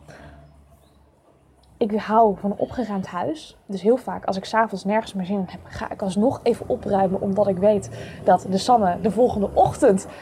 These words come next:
me daar super dankbaar voor is. Daarnaast het alvast klaarleggen voor mijn kleren. Het alvast bedenken van mijn ontbijt. Het alvast uitzoeken van een, eh, een workout die ik die dag ga doen.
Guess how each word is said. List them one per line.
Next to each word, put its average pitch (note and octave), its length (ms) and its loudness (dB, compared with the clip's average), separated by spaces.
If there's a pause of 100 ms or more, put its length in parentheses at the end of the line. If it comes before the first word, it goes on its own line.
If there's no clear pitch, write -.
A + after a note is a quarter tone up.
me A3+ 80 2
daar G#3 140 6
super - 460 0
dankbaar B3 360 4
voor - 160 0
is. - 380 -8 (920)
Daarnaast G#3 460 0
het G3+ 120 -2
alvast F3+ 280 -2
klaarleggen F#3+ 420 -2
voor F#3+ 100 -14
mijn F3 120 -10
kleren. G#3+ 420 -4 (420)
Het - 100 -8
alvast G3 340 0
bedenken F#3+ 300 0
van F#3 120 -8
mijn F3+ 140 -4
ontbijt. F#3+ 520 -2 (260)
Het F3+ 200 -2
alvast F#3+ 500 -6
uitzoeken G3 480 -4
van F3 520 -12
een, F3 360 -12
eh, F#3 640 -12
een F#3 120 -6
workout A#3+ 440 4
die A3+ 160 2
ik A3 100 -2
die G#3 100 0
dag G3 220 2
ga G#3+ 80 -4
doen. F#3+ 260 -2